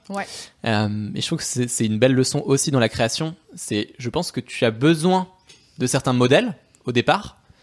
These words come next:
Speaker 2: qui vont t'aider, qui vont t'orienter, qui vont t'alimenter, qui vont mettre des choses dans ton, dans ton sac, tu vois.
Speaker 1: Mhm.
Speaker 2: Ok, bah, je maîtrise ça, je maîtrise, je comprends comment, euh,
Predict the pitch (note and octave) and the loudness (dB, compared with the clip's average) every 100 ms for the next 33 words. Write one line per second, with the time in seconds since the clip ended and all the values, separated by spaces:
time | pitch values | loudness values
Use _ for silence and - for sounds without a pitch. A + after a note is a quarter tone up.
0 | _ - A#2+ D3+ D3 B2+ D3+ D#3+ A#2 C#3+ | _ -12 -4 0 2 4 2 2 -2 0
1 | C#3 C3 C3+ D3+ - C3 C#3+ B2+ B2 D3+ | 2 2 2 0 0 0 0 2 0 -2
2 | - B2 B2 D#3+ C#3+ C3 - D#3+ B2+ A#2+ | -4 -2 2 4 4 2 4 2 2 0
3 | A#2+ A2+ A2 G#2+ A2+ D#3 A3 - - - | 0 -2 -2 -2 -2 -2 -2 -4 -12 -6
4 | - A3+ A3+ A3 A#3+ G#3+ - A2+ B2 A#2+ | -4 0 0 2 2 2 -2 -2 -4 -4
5 | F#3 - - - G#4+ - - - - A2+ | -6 -8 -10 -16 -20 -14 -12 -12 -8 -2
6 | A#2+ - - A2+ - C#3+ C3+ F3+ D#3 C#3 | -2 -4 -10 -10 -4 -4 2 2 4 4
7 | D3 - - - _ A2+ | 2 0 -10 -20 _ -4